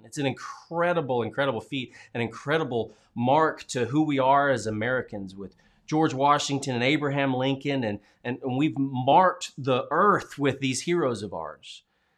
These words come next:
And see, heroes are, are those that we look back and, and we honor for the life that we have today and we aspire to be like, and that, that kind of create this ethos of the world and the good life and how we envision it to be.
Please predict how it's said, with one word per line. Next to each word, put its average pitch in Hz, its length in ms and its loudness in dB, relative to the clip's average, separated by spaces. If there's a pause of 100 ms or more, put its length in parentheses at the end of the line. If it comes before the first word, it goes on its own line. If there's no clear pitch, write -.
(240)
And 135 120 -2
see, 175 180 2
heroes 185 720 6 (300)
are, 156 240 4
are 151 160 8
those 165 260 4
that 175 120 0
we 160 100 2
look 156 320 2
back 151 380 4
and, 117 240 -2 (120)
and 135 300 -2
we 139 280 0
honor 156 500 8
for 135 380 0
the 113 100 -4
life 135 400 6
that 143 100 -4
we 143 120 0
have 143 220 0
today 127 540 -4
and 120 140 -8
we 123 140 -6
aspire 135 880 2
to 131 100 -12
be 127 240 -4
like, 123 480 -4
and 104 180 -6
that, 104 140 -14 (320)
that 123 180 -4
kind 147 180 0
of - 180 -2
create 143 460 0
this 139 240 -4
ethos 139 480 0
of 117 140 -6
the 123 80 -4
world 131 520 0
and 120 120 0
the 120 60 -4
good 127 180 0
life 123 400 -2
and 110 120 -10
how 120 220 0
we 123 140 -8
envision 117 460 -8
it - 120 -16
to - 80 -20
be. 98 400 -16